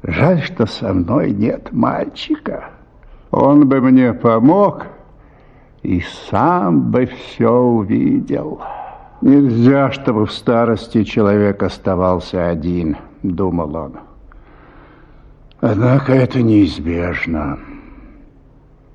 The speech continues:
В темноте ему было трудно работать, и один раз рыба дёрнула так, что он свалился лицом вниз и рассёк щёку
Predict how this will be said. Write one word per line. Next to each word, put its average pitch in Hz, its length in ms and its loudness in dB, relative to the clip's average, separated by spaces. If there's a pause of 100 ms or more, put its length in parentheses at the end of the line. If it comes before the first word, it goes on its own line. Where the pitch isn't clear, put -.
(480)
В - 60 -20
темноте 135 600 6
ему 131 180 6
было 135 240 4
трудно 135 420 4
работать, 123 680 2 (580)
и 139 100 2
один 156 360 4
раз 160 340 2
рыба 165 380 2
дёрнула 165 500 2
так, 170 260 -2
что - 200 0
он 165 80 0
свалился 165 640 -2
лицом 170 480 2
вниз 160 460 4
и 156 80 6
рассёк 185 840 -2
щёку - 960 -2